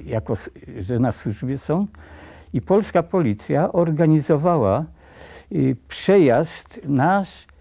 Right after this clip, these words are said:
na punkt zborny. Punkt zborny był na salce Straży Pożarnej w pobliżu katedry.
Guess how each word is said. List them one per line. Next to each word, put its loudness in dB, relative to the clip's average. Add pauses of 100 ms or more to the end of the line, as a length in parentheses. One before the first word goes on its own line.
(600)
na 0 (380)
punkt 0
zborny. 0
Punkt -2
zborny 0
był 0
na 2
salce 0 (200)
Straży 0
Pożarnej -2 (240)
w -20
pobliżu -2
katedry. 0